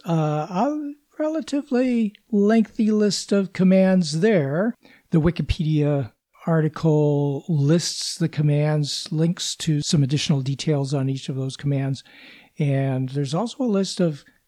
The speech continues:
commands that have been removed from that utility. So that is Linux-specific commands.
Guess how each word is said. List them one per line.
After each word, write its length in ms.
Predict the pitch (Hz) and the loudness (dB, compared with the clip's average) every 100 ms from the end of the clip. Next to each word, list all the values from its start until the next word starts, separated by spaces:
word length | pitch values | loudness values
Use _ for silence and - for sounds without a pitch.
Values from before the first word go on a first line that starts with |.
| - | -4
commands 420 | 165 151 156 - | 0 2 0 -2
that 100 | 131 | -4
have 220 | 139 123 | -4 -2
been 180 | 139 135 | -2 -2
removed 800 | 117 110 120 180 160 117 135 - - _ _ _ | -4 -6 -2 0 -2 -4 -14 -18 -20 _ _ _
from 240 | - 131 | -4 -2
that 220 | 120 120 | -2 -6
utility. 600 | 127 113 123 113 113 117 - - - - - | -10 -10 -10 -12 -12 -14 -18 -20 -20 -20 -12
So 200 | - 139 | -4 -2
that 380 | 123 160 202 208 | 0 2 2 0
is 880 | 196 180 170 170 165 165 151 - - _ _ - | 2 4 4 4 2 2 0 -6 -10 _ _ -18
Linux-specific 1800 | 185 151 131 147 175 147 - - - - - 156 - 170 - 131 - 277 | -10 -6 0 2 4 2 -2 -8 -6 -8 -4 -4 0 -2 -2 -8 -10 -18
commands. 880 | - 147 127 113 123 165 208 - - | -6 -4 -4 -6 -8 -8 -8 -10 -16